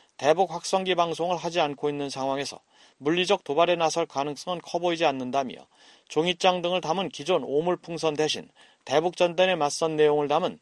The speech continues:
대남 전단을 보낼 수 있다고 말했습니다. 북한은 지난 이천십사 년엔 대북 전단 살포에 고사총 발사로 대응한 바 있습니다. 서울에서 브이오에이 뉴스 김환용입니다.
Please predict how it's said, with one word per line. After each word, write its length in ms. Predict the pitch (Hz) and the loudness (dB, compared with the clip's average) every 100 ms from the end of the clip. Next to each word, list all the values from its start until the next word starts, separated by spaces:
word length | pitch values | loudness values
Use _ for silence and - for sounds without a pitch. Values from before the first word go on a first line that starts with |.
| - | -10
대남 380 | 127 156 180 180 | -4 2 2 2
전단을 460 | 131 135 139 180 | -4 -2 0 -2
보낼 280 | - 135 127 | -2 -4 -4
수 120 | - | -6
있다고 300 | 107 98 95 | -8 -8 -4
말했습니다. 520 | 143 110 98 101 85 80 - _ _ _ _ _ _ - | -4 -4 -6 -10 -14 -18 -20 _ _ _ _ _ _ -6
북한은 360 | 160 185 202 | 4 4 4
지난 280 | - 180 180 | 2 2 2
이천십사 640 | 147 - 180 170 170 170 | 0 -2 -2 -2 0 0
년엔 320 | 165 156 87 - - _ - | 2 -2 -4 -12 -20 _ 0
대북 300 | 147 165 160 | 2 2 0
전단 300 | 170 160 156 | 2 2 2
살포에 500 | 147 143 175 85 - | 0 0 0 0 -6
고사총 560 | _ - 165 180 - 196 | _ 0 4 4 2 0
발사로 440 | 156 135 156 156 120 | 2 2 2 2 0
대응한 440 | 139 139 120 113 | 0 0 -2 0
바 100 | 151 | 0
있습니다. 400 | 123 107 85 - - _ _ _ _ | 0 -6 -12 -16 -20 _ _ _ _
서울에서 480 | - 196 202 185 - _ _ | 4 6 6 0 -6 _ _
브이오에이 560 | - 165 160 160 165 165 | 2 2 2 0 0 -2
뉴스 400 | 185 190 - - _ - | -4 -6 -8 -14 _ -8
김환용입니다. 960 | - 147 143 135 - 135 104 90 80 | -4 -4 -6 -8 -6 -6 -6 -12 -14